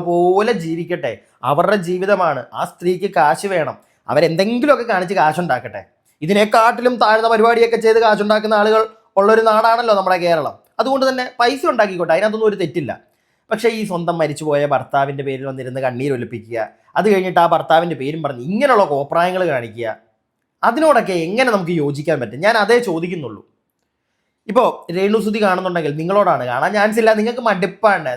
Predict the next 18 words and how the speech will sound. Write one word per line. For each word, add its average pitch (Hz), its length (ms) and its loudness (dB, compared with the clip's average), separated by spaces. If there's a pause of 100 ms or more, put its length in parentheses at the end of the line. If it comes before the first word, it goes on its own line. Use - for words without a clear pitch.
നിങ്ങളെ 185 300 -2
വിമർശിക്കുന്ന 180 520 -6 (100)
ആരെയും 180 340 -2
നിങ്ങൾ 165 200 0
അല്ലെങ്കിൽ 165 280 -2
മാന്യമായിട്ടുള്ള 196 580 0
ചോദ്യങ്ങൾ 196 380 2
ചോദിച്ചാൽ 190 300 2 (320)
നിങ്ങൾക്ക് 269 220 -4
കേൾക്കാൻ 269 280 0
താല്പര്യമില്ല. 269 440 0 (240)
അപ്പോൾ 185 180 -8
പിന്നെ 247 160 -4 (420)
കേൾക്കണ്ട 247 440 2
നിങ്ങൾ. 165 140 -4 (100)
എന്നാലും 226 380 0 (540)
നിങ്ങൾ 175 180 0 (100)
കേൾക്കുന്നു 190 420 0